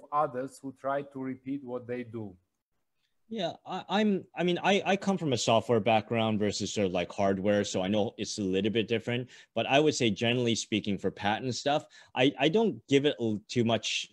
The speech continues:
Speaker 2: I, I don't care too much about it in general. Like, biotech, that's really, really important, that's everything. But, like, you know, usually in, in software and hardware where, like, it's just, there's so many ways to, to, to circumvent the I P. Um, you know, the Chinese are brilliant at this, right? Like, you know, think about,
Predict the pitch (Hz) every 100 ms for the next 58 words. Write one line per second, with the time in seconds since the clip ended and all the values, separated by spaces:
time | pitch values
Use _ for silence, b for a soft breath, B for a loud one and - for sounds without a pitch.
0 | - 117 113 120 175 156 - 143 120 -
1 | 113 107 120 123 113 123 135 151 - -
2 | 113 101 110 123 98 147 190 175 180 131
3 | - 131 139 120 107 95 - 98 104 117
4 | 104 92 92 82 - B B - 117 127
5 | 113 147 127 110 113 165 160 170 135 -
6 | 113 - 127 127 110 95 110 123 139 156
7 | 127 110 101 _ b b b _ - 135
8 | 127 _ - 143 - 165 - - - 131
9 | - 202 202 131 139 131 107 - 120 107
10 | 107 110 104 127 120 117 104 110 101 104
11 | 104 104 98 - 98 110 131 131 b b
12 | - 104 98 101 104 135 113 - 123 131
13 | 131 110 85 107 117 110 95 90 87 -
14 | - 101 127 104 92 104 92 127 117 110
15 | 107